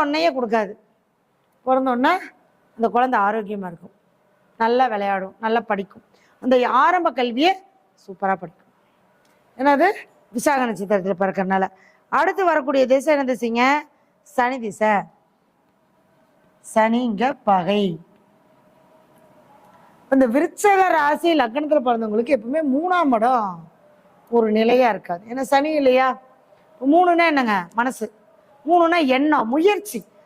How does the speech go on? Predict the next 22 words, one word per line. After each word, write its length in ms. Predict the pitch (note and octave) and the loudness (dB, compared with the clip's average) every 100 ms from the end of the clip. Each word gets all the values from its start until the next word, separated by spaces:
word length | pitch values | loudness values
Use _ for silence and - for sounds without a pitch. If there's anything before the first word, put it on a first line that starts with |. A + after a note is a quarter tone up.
| _ - | _ -2
அவங்க 260 | D4+ D4+ B3+ D4 | 0 0 0 0
முயற்சி 440 | F4+ G#4 F#4+ F#4 C#4+ - | 0 0 -2 -2 -4 0
பெரிய 240 | C4+ F4+ F4+ C4 | 2 4 4 2
அளவுக்கு 340 | A#3+ C4+ C#4 - | 0 -6 -12 -6
பண்ணவே 320 | G#3+ A3 A3 A#3+ G#3 | -4 -4 -2 -2 -2
முடியாது. 360 | E3+ E3 D#3+ _ _ _ - _ _ - - - - - B3 | -6 -10 -12 _ _ _ -20 _ _ -20 -20 -20 -20 -2 2
நினைப்பாங்க, 600 | C#4+ F#4 G#4+ G#4+ G4+ E4+ A#3+ - _ _ _ G3+ | 2 0 -2 0 0 2 0 -4 _ _ _ -4
"நான் 300 | G#3 A3 G#3 - | 0 0 -2 -6
அதை 160 | A3 E4 E4 | 0 0 2
பண்ணிருவேன், 480 | E4+ F4 F4 E4+ D4+ | 0 0 0 0 0
இதை 120 | D4+ F4 F4 | 0 0 0
பண்ணிருவேன்னு." 500 | E4+ E4 D4+ B3+ G3+ _ _ _ _ | 0 0 0 -2 -6 _ _ _ _
ஆனா 100 | D4 E4+ | -2 0
அந்த 100 | D#4+ | 0
இடத்துல 240 | E4 G4+ F#4+ | 0 2 2
என்ன 120 | E4 F#4 | 2 2
ஆகாதுங்க? 340 | F4+ E4+ D4 B3 - _ _ _ B3+ | 2 2 0 -2 -4 _ _ _ -8
முயற்சி 400 | D#4 G4 F#4+ G4+ - | 0 0 2 0 2
ஸ்தானம் 440 | E4+ C#4+ C#4 E4 D4 | 2 2 2 -2 -2
சனி 180 | C4 D4+ D4 | -2 0 0
பகவான். 400 | C4 A#3+ G#3 F#3+ _ _ _ _ _ _ _ _ _ _ _ _ _ | 0 0 0 -4 _ _ _ _ _ _ _ _ _ _ _ _ _
அப்போ 160 | C#4 | 0